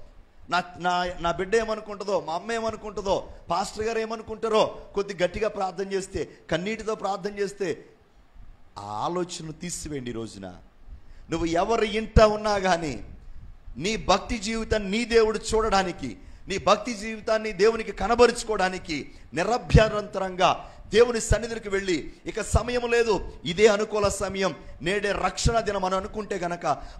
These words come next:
ప్రభు పాదాల దగ్గర పడిపోయి, మన పాప పశ్చాత్తాపాన్ని అంతటిని ఆయన ఎదుట కుమ్మరించినప్పుడు, నీ హృదయాన్ని చూసిన దేవుడు, నీ కన్నీళ్లు చూసిన దేవుడు, నీలోని ఆ మారు మనస్సును చూసిన దేవుడు వెను వెంటనే నిన్ను ప్రేమించి ఆయన అంటాడు కదా, "అమ్మా,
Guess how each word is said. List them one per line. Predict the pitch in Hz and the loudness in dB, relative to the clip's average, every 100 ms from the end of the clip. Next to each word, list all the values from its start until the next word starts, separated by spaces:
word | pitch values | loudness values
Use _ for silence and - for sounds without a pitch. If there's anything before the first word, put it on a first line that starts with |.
| - | 4
ప్రభు | 190 196 226 | 4 4 -2
పాదాల | 220 196 233 233 | 2 2 6 4
దగ్గర | 202 185 185 | 4 -2 0
పడిపోయి, | 196 208 190 190 170 139 - - | 2 0 0 0 0 -4 -10 -4
మన | 170 | -2
పాప | 165 180 233 220 | 0 2 2 2
పశ్చాత్తాపాన్ని | 202 196 - 233 233 196 202 247 - | -2 0 4 4 4 -4 -4 -6 -4
అంతటిని | 240 214 196 | -4 -2 -4
ఆయన | 175 185 | -4 -2
ఎదుట | 190 233 220 | -2 -4 -6
కుమ్మరించినప్పుడు, | 190 247 240 185 190 170 175 165 - - - 143 | 0 2 2 -2 -4 -4 0 0 0 -6 -8 -2
నీ | 175 | 0
హృదయాన్ని | 135 196 247 247 214 | 2 2 2 2 -2
చూసిన | 208 190 175 170 | -8 -10 -8 -4
దేవుడు, | 175 170 165 - - - | -4 -2 -2 -4 -8 -6
నీ | 180 | 0
కన్నీళ్లు | 202 233 262 247 214 | 0 0 -2 -4 -6
చూసిన | 196 196 180 | -8 -4 -2
దేవుడు, | 190 185 165 - - - | 0 0 -2 -4 -10 -8
నీలోని | 175 247 247 214 | -4 2 2 2
ఆ | |
మారు | 180 190 247 | 2 4 4
మనస్సును | 220 214 226 247 226 220 | 2 -4 -4 -4 -6 -6
చూసిన | 196 196 180 | -10 -6 -4
దేవుడు | 160 190 180 151 - - - | 0 0 2 0 -2 -14 -4
వెను | 113 185 214 | 0 0 0
వెంటనే | 196 180 196 202 185 160 - - - | 0 0 0 -2 0 0 -2 -16 -10
నిన్ను | 147 202 233 | -6 -4 -4
ప్రేమించి | 226 196 190 180 175 180 147 - - - | 0 2 2 0 -6 -2 -2 -4 -10 -4
ఆయన | 135 135 | -2 0
అంటాడు | 135 156 139 | -2 -4 -4
కదా, | 135 131 117 - | -2 -2 -2 -6
"అమ్మా, | 127 151 160 165 | -6 -2 0 -2